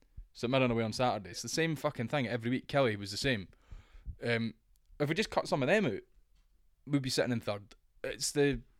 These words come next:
Hearts have always been bipolar, right? Home and away from home, but this season is a different fucking planet. Like, 'cause how, how can a team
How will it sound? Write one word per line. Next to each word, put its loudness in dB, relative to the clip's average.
Hearts 0
have 0
always 4
been 0
bipolar, -2
right? -8
Home 0
and -2
away 0
from -8
home, 0
but -6
this 4
season 0
is -4
a -4
different -2
fucking -2
planet. 2
Like, 0
'cause 8
how, 8
how 12
can 6
a 6
team 4